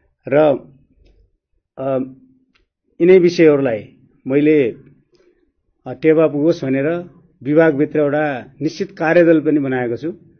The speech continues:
र, म, त्यो कार्यदलले नियमित रूपमा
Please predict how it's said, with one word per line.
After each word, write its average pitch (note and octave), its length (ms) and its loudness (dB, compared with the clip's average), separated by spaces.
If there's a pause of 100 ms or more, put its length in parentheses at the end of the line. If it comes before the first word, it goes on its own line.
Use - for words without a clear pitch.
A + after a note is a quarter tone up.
(460)
र, C3 360 -4
म, A#2+ 260 -8
त्यो C#3+ 160 -6
कार्यदलले D3+ 800 -4 (100)
नियमित D#3+ 340 0
रूपमा C3+ 340 -8